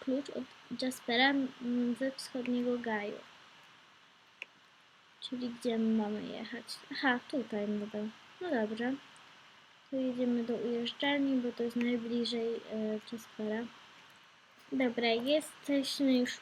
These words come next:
u Jaspera, a raczej obok Jaspera, bo musimy tam dojechać. Em, i musimy jechać do niego chyba po klucz, z tego co zrozumiałam. A nie,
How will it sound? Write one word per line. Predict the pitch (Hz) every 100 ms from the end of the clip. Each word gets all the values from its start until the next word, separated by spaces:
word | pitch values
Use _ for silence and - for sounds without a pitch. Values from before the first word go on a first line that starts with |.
| -
u | 240 220 277
Jaspera, | 320 320 - - 294 277 277 277
a | 277 269 262
raczej | 254 247 - 247 233 226 -
obok | 254 220 220 220
Jaspera, | 220 - 226 220
bo | 220
musimy | 220 220 226 233 226
tam | 226 226
dojechać. | 254 285 247 226 254 - - - - - - - - -
Em, | 247 247 240 240 240 240 240 240 240 220 - - - - -
i | 277
musimy | 277 262 262 269 262
jechać | 247 247 247 - 233
do | 240
niego | 233 226 226 226 -
chyba | 226 220
po | 220 247 -
klucz, | 254 247 214 208
z | - -
tego | 202 202 202 -
co | 208 202
zrozumiałam. | 208 208 202 196 190
A | 220
nie, | 226 220